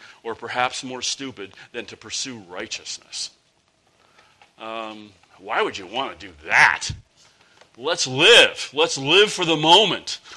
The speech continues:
Uh, let's get that satisfaction if we can. The Lord Jesus Christ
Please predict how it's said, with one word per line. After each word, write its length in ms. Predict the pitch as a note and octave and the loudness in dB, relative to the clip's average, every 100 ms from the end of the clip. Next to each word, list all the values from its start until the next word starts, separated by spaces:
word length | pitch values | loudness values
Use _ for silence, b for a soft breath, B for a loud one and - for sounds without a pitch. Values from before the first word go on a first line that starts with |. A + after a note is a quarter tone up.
| B | B
Uh, 220 | B2 C#3 | -4 -2
let's 260 | C#3+ E3+ F#3+ | 4 4 2
get 340 | C3+ F3 G3 | 2 4 6
that 220 | F3+ C#3 C3 | 8 6 6
satisfaction 920 | D3+ C3+ B2 - C3+ A#2+ - B2+ G#2 B B | 6 6 4 2 4 4 2 -4 -8 B B
if 180 | A#2+ - | -16 -16
we 100 | A2+ | -16
can. 420 | F#2+ A#2 F#2+ F2 - _ _ _ _ _ b b b b b b _ _ | -12 -10 -10 -14 -20 _ _ _ _ _ b b b b b b _ _
The 80 | _ | _
Lord 220 | A2 B2+ | -18 -14
Jesus 360 | A#2+ B2 F#2+ - | -14 -14 -12 -14
Christ 720 | - B2+ A#2 G#2+ - - - | -10 -4 -4 -4 -6 -8 -12